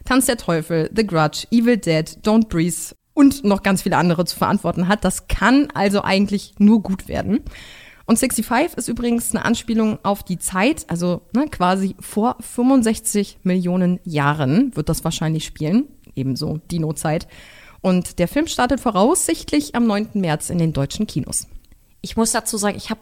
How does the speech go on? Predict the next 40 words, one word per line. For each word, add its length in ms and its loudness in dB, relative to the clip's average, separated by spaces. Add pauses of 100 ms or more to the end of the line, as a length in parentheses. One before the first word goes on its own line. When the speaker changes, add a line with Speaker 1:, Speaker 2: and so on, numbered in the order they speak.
(100)
Speaker 2:
Jurassic 440 -4
Park, 380 -8
glaub 320 2
ich, 160 -2
nie 220 0
gesehen 440 -2
oder 280 0
wenn 120 2
dann 140 -2
mal 160 2
vor 140 4
Speaker 1:
<gasps> 20 4
Speaker 2:
hundert 300 4
Jahren. 320 2 (240)
Und 120 2
ich 120 -4
dachte 260 -2
als 220 -2
erstes 420 0
so 140 4
an, 240 2 (260)
"Ah, 180 6
das 160 0
ist 140 -4
ja 140 2
wie 160 6
bei 180 2
In 160 0
einem 280 2
Land 200 2
vor 160 2
unserer 400 0
Zeit." 480 0 (600)
<laughs> 580 -4
Speaker 1:
Ja, 100 4
das 220 2
ist 160 -2
auch 180 4
süß, 460 4
ja. 300 0